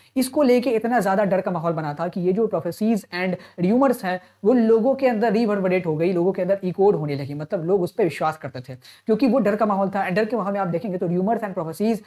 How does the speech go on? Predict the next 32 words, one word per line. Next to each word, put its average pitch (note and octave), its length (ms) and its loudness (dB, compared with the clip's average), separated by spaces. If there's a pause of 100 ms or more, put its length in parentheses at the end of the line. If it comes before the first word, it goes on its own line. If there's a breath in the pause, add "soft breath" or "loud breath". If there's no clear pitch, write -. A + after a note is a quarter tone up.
(220 loud breath)
and F3+ 80 -2
जो A3 140 4
झूठी F3+ 300 0
फेक G#3 240 0
न्यूज़ F#3+ 240 0
है, F3 40 -2
आप E3+ 80 0
देख F3 180 -2
सकते G3 180 -6
हैं F#3+ 60 -6
आज D#3+ 160 -2
के F#3 100 -6
ज़माने D#3+ 240 -4
में E3 120 -2
फेक E3+ 220 -2
न्यूज़ F3 200 -4
कितना E3+ 200 -6
ज़्यादा E3 180 -2
कंट्रीब्यूट E3+ 420 -2
करती F3 200 -4
है E3 60 -2
किसी F3 220 -4
भी E3+ 160 0 (260 loud breath)
मामले F3 280 2
को F#3+ 60 0
एग्जैजरेट E3+ 540 0
करने E3+ 200 -2
में E3 140 0
या, D#3+ 160 0 (280 loud breath)
अ, C#3+ 120 0
you E3+ 100 2
know, A3+ 140 0